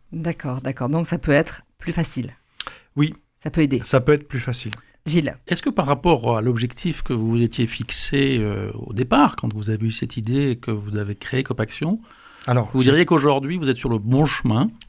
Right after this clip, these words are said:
Speaker 2: Je n'ai pas créé Coop Action. Cre-, Coop Action a été créé en, en, en deux mille deux,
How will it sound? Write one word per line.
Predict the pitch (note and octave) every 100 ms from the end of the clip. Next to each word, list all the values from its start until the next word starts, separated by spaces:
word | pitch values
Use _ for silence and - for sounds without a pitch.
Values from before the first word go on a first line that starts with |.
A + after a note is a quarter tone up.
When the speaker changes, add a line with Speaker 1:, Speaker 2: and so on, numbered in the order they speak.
| -
Speaker 2:
Je | -
n'ai | B2
pas | D3+
créé | - C#3
Coop | A#2+ A#2+
Action. | A2 - D3
Cre-, | - C#3 -
Coop | C3+ C#3+
Action | - F3 D#3+
a |
été | B2 C3+
créé | - C#3+ D#3
en, | A2+ G#2+ - A#2+ B2
en, |
en | A#2+
deux | D3+
mille | D3 B2
deux, | D3+